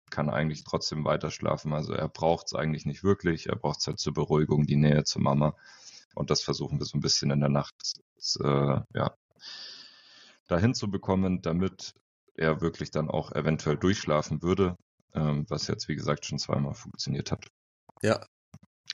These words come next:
Speaker 1: Genau,
Speaker 2: Okay.
Speaker 1: das ist das Ziel. Er schläft in einem anderen Zimmer. Wir haben sozusagen unser Schlafzimmer wieder. Das,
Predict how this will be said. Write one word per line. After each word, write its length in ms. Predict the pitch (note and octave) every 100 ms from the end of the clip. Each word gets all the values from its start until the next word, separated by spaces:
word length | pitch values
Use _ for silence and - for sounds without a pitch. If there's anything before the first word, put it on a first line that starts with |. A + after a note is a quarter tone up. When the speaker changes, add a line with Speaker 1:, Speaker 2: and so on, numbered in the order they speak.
| - _ _ _ _ _ _ _ _ -
Speaker 1:
Genau, 160 | D2
Speaker 2:
Okay. 180 | C2+ A#2+
Speaker 1:
das 140 | F2+
ist 180 | F2+ -
das 200 | E2+ -
Ziel. 360 | - G2+ G#2 F2+
Er 120 | E2
schläft 380 | E2 - E2 -
in 100 | D#2+
einem 100 | D#2
anderen 280 | D2+ D#2 D2+
Zimmer. 480 | - A2+ G#2+ G#2+ -
Wir 320 | - E2 D#2
haben 380 | D#2 D2+ D2+ - -
sozusagen 540 | - D2+ - D#2 D2+
unser 240 | - D#2 C#2+
Schlafzimmer 720 | - D#2 G2+ - F2+ F2 E2
wieder. 340 | E2+ E2+ E2
Das, 480 | D#2 D2+ - - -